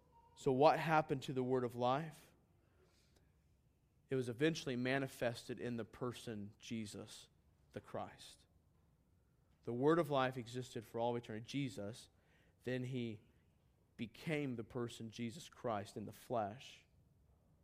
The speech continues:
Now think about that. So when we think of the incarnation,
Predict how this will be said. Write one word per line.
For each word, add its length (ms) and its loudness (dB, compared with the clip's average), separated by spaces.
Now 120 -14
think 140 -2
about 240 2
that. 140 -4
So 100 -4
when 140 0
we 80 2
think 440 -6
of 220 -2
the 180 -4
incarnation, 880 -4